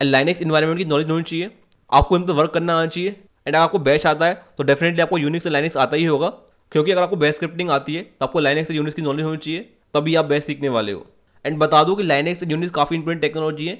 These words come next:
आप किसी भी एमएनसी में काम करोगे तो आपको definitely Linux सिखाने वाले हैं, क्योंकि ये ओपन सोर्स है। अगर मैं अपना एग्जांपल देके बताऊं,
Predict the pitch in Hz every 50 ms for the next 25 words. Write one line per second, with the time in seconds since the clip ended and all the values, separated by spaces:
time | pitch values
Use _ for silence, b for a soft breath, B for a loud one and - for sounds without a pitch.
0 | - - 127 139 - 156 147 151 160 170 156 147 147 147 147 160 165 160 - 139
1 | 139 151 - 160 143 143 143 160 180 - - _ _ _ _ _ - 143 143 175
2 | 156 147 143 143 156 160 160 175 170 151 143 147 156 - 156 123 135 139 156 165
3 | 156 156 147 151 175 185 - _ _ _ - 143 135 156 175 - 139 131 147 165
4 | 165 175 175 180 175 175 180 202 - - _ _ _ _ _ _ _ _ _ _
5 | - 139 151 165 180 165 170 175 170 156 151 165 160 165 170 160 165 160 180 170
6 | 156 147 147 160 214